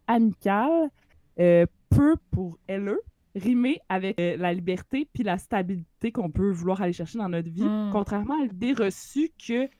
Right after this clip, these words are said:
Speaker 1: sais, souvent, on a tendance à penser que, euh, la libre association amicale ou les amitiés, tu sais, mettre les amitiés en valeur, ça va, ça va, euh, nous donner une vie précaire, euh, sans structure.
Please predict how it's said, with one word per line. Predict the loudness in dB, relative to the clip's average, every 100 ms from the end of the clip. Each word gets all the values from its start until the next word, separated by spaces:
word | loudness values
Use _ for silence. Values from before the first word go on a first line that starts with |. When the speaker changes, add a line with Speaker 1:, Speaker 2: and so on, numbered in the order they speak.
| _ -8
Speaker 1:
sais, |
souvent, | -8 -4 -2
on | -2
a |
tendance | -2 -4 -6
à | -6
penser | -6 -6 -8
que, | -2 0 0 -2 -4
euh, | -2 2 2 2 0
la | -2 -2
libre | -2 -4
association | -4 -6 -6 -4 -4 -2
amicale | 0 0 0 2 4
ou | 6
les | 4 2 2
amitiés, | 2 0 -4 -6 -4 -2
tu |
sais, | 0
mettre | 0 0
les | 0
amitiés | 0 -2 -2
en | -2
valeur, | 0 0 0 -2 -4
ça | -4 -4
va, | -4
ça | -4 0
va, | 2
euh, | 2 2 2 0 -2 -6 -18 _ _ -18 -12 -2
nous | 0
donner | 2 2 2 0 -2 _ _ _ 0
une | 0
vie | 2 -2
précaire, | -2 -4 -2 0 0 2 0 0
euh, | 0 -2
sans | 0 -2
structure. | -2 -4 -8 -4 2 4 4